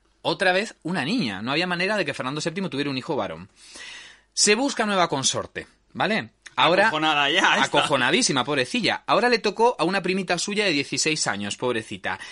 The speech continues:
Speaker 1: que vivía en un convento de monjas desde que quedó huérfana de madre a los tres meses, por lo que casi era como una monjita más. Durante su viaje desde el monasterio a orillas del río Elba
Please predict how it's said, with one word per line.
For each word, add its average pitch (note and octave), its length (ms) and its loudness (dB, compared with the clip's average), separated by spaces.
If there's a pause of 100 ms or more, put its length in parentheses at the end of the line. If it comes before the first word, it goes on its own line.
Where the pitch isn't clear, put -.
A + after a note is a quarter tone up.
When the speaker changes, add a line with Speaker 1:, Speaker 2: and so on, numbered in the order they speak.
(160)
Speaker 1:
que F#3+ 100 6
vivía A3+ 220 2
en D4 80 2
un C4 80 2
convento G#3+ 420 0
de F#3+ 120 0
monjas G3 440 0
desde D3 220 -2
que D3 100 -2
quedó D#3+ 200 2
huérfana G3+ 400 0
de F#3 100 0
madre G3 300 0
a - 20 2
los D#3 160 -2
tres D3 180 -2
meses, E3+ 380 -2
por C3+ 120 -4
lo C3+ 100 -2
que C#3+ 100 -6
casi A#3+ 340 -2
era F#3+ 160 -4
como F3+ 140 -2
una F#3 140 0
monjita B2 420 -2
más. - 400 -2 (800)
Durante F#3+ 340 2
su G3+ 140 0
viaje B3 260 2
desde D#3+ 220 2
el D3 40 0
monasterio D3+ 720 0
a A#2+ 120 2
orillas E3+ 560 2
del F3+ 140 0
río E3+ 260 2
Elba D#3+ 260 2